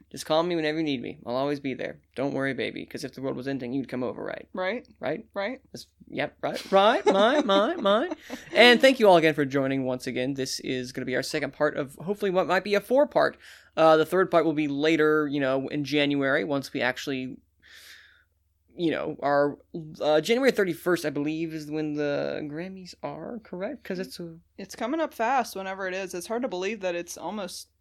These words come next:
Speaker 2: the new year. Twenty twenty is almost behind us.
Speaker 1: God.
Speaker 2: It is almost behind us. <laughs>
Speaker 1: Oh, thank the maker.
Speaker 2: Yeah.
Speaker 1: Um, but when that transpires, we'll be doing one beforehand, and we'll be doing an after, um, uh,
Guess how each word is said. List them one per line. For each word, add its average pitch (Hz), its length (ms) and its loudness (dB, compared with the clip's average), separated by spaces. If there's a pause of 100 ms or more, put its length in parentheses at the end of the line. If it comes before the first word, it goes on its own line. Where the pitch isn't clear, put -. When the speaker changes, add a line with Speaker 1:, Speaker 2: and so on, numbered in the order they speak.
(320)
Speaker 2:
the 175 100 -8
new 180 140 -10
year. 190 300 -6
Twenty 202 300 -6
twenty 202 280 -8
is 185 100 -10
almost 196 440 -8
behind 180 360 -8
us. 175 240 -14 (380)
Speaker 1:
God. - 340 -20 (120)
Speaker 2:
It 196 80 -8
is 202 200 -10
almost 226 480 4
behind 226 400 6
us. 185 360 -4
<laughs> - 240 4
Speaker 1:
Oh, 190 260 0 (240)
thank 254 320 0
the 151 160 0
maker. 123 720 -2 (500)
Speaker 2:
Yeah. - 220 -20 (880)
Speaker 1:
Um, 160 280 8
but 147 240 4
when 151 180 0
that 156 180 6
transpires, 143 520 2
we'll 139 120 -4
be 135 80 -6
doing 135 180 -2
one 131 160 -4
beforehand, 165 680 0
and 147 120 -2
we'll 147 100 0
be 147 60 -4
doing 139 160 -4
an 135 200 -6
after, 117 760 -2
um, 73 480 -10 (280)
uh, 50 280 -16